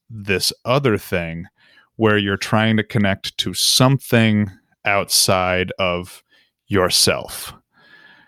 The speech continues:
And I like how you put that outside of my conscious awareness, 'cause it doesn't, 'cause that,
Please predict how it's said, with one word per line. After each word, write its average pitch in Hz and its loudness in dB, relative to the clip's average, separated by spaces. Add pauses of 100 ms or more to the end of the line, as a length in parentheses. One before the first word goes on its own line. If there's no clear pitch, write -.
(200)
And 131 4
I 123 4
like 117 2
how 127 4
you 113 4
put - 0
that 98 0
outside 98 0
of 95 -4
my 95 0
conscious - -2
awareness, 87 -4
'cause 113 0
it 104 -2
doesn't, 107 0
'cause 110 2
that, 110 2